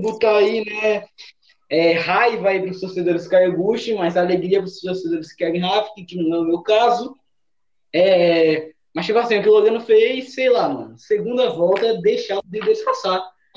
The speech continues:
Tava vendo que o carro tava mais lento, tava, tava pior, pior. Mesmo terminando no top dez, tava o carro pior.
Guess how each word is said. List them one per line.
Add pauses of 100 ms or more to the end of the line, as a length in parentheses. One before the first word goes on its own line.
(120)
Tava
vendo
que
o
carro
tava
mais
lento,
tava,
tava
pior,
pior. (480)
Mesmo
terminando
no
top
dez,
tava
o
carro
pior.